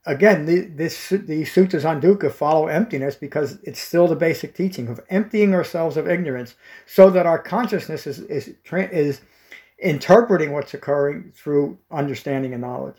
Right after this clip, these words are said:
So, thank you. Uh, I think Kevin is the last one. Sorry to make you last, Kevin, but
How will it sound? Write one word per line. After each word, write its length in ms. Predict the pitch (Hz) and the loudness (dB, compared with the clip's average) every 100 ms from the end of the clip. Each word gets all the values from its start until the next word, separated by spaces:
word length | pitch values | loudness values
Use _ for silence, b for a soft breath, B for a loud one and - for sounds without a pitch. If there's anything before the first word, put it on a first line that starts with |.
| _ | _
So, 120 | 143 _ - | -20 _ -6
thank 240 | 160 139 | -4 -4
you. 100 | - - b b b _ - - _ _ _ _ _ _ - - | -8 -10 b b b _ -20 -20 _ _ _ _ _ _ -20 -4
Uh, 300 | 139 160 165 175 | 4 6 6 4
I 120 | 147 | -2
think 480 | - 226 240 233 - _ _ _ _ _ _ _ _ _ _ | 0 2 2 0 -10 _ _ _ _ _ _ _ _ _ _
Kevin 320 | - 220 226 | 4 4 6
is 260 | 196 - - - | 2 0 -8 -10
the 100 | 165 | -4
last 340 | 190 214 - 233 | -2 -2 -2 -8
one. 280 | 226 190 - | -8 -8 -4
Sorry 240 | 240 240 | 2 4
to 60 | 208 | 6
make 200 | 214 185 | 4 4
you 80 | |
last, 320 | 165 247 190 - | 4 4 2 0
Kevin, 300 | 139 151 - | -6 -6 -8
but 180 | 165 | -10